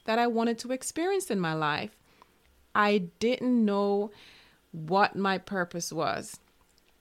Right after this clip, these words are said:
And when you don't know, when you don't really have a soul's purpose, when you do not know what you want out of life and something that really, that you can become obsessive about,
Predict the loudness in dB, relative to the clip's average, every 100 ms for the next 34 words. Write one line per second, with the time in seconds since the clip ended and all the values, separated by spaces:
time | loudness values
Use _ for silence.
0 | -20 2 4 4 4 4 4 0 -4 0
1 | 4 4 4 2 2 4 6 6 6 6
2 | 4 2 -2 0 0 2 0 2 4 4
3 | 2 -4 0 2 2 -2 -4 -4 -2 -4
4 | -6 -4 0 0 0 -6 -2 2 2 2
5 | 2 2 4 2 -2 -6 -20 -20 -20 _
6 | -2 4 4 4 2 2 2 2 0 0
7 | 0 2 0 -2 -6 -4 0 2 2 2
8 | 0 -4 -12 _ _ _ _ _ -10 -2
9 | 0 2 2 2 4 4 6 4 4 2
10 | 2 0 0 -2 -2 -2 -2 -2 -4 -2
11 | -4 -2 -2 -2 0 2 2 -2